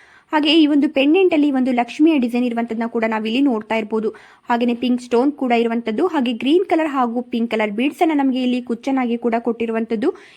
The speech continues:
ಇದು ಕೂಡ ನಮಗೆ ಬ್ಯಾಂಗ್ಳೂರ್ನಲ್ಲಿ ಇರುವಂಥ ಸಿಲ್ವರ್ ಫ್ಯಾಷನ್ ಜ್ಯುವೆಲರಿ ಶಾಪಲ್ಲಿ ಸಿಗ್ತಾ ಇರುವಂಥದ್ದು.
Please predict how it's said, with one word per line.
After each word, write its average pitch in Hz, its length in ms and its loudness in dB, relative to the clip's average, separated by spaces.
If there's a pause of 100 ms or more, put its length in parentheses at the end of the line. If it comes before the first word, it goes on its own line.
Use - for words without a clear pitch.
(120)
ಇದು 349 200 4
ಕೂಡ 339 240 2
ನಮಗೆ 262 280 2
ಬ್ಯಾಂಗ್ಳೂರ್ನಲ್ಲಿ 254 580 0
ಇರುವಂಥ 262 280 -2 (100)
ಸಿಲ್ವರ್ 240 260 0
ಫ್ಯಾಷನ್ 240 320 -4
ಜ್ಯುವೆಲರಿ 233 300 -2
ಶಾಪಲ್ಲಿ 247 440 -2
ಸಿಗ್ತಾ 254 340 -2
ಇರುವಂಥದ್ದು. 233 460 -2